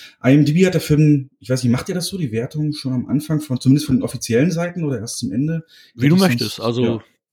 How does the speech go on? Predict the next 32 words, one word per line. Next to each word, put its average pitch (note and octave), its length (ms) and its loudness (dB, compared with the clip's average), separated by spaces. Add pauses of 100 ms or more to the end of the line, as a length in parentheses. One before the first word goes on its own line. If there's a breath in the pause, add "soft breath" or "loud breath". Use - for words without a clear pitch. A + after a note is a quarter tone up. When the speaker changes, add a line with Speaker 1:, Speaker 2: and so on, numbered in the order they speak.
(260)
Speaker 1:
Also C#3 140 2
Speaker 2:
la-, C#3+ 80 4
Speaker 1:
würdest E3 140 0
du C#3+ 40 2
Speaker 2:
meistens - 300 -2
lassen F3 200 4
wir E3 60 6
es D#3 80 2
sogar C#3+ 220 2
frei. A#2 440 0
Also G#2+ 160 -8
meistens B2 340 0
sprechen B2+ 320 0
wir B2 60 2
nur A#2 240 2
über A2+ 220 -2
unsere A2 260 -2
Be-, G#2+ 340 -2
Bewertungen G#2 480 0
und G2 280 -4
gehen A2 100 2
nur G#2+ 200 0
selten, G#2 360 -4
selten G#2+ 340 -2
nochmal G#2 200 -6
auf G2+ 80 -10
die A2 80 -8
I - 40 -4
M G#2 160 -8
D G#2 60 -8
B-Wertung G2+ 380 -10
ein. G2+ 160 -18